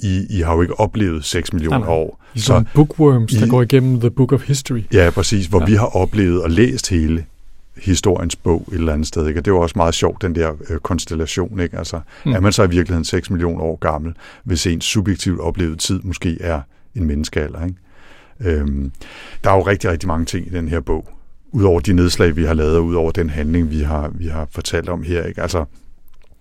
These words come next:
Speaker 1: der er i vores liste over teknologier og temaer,
Speaker 2: <laughs>
Speaker 1: der er i hvert fald et halvt dusin ting, vi ikke har nævnt overhovedet,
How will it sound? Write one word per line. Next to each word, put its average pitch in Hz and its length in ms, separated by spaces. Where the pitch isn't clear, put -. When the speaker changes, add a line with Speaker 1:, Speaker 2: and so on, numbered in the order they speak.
Speaker 1:
der 104 60
er 90 360
i - 60
vores 90 300
liste 101 280
over 87 160
teknologier 101 600
og 90 60
temaer, 90 500
Speaker 2:
<laughs> - 260
Speaker 1:
der - 80
er 95 300
i 107 100
hvert 98 220
fald 90 260
et 95 100
halvt 90 260
dusin 95 320
ting, 92 300
vi 87 80
ikke 82 160
har 95 60
nævnt 95 320
overhovedet, 85 720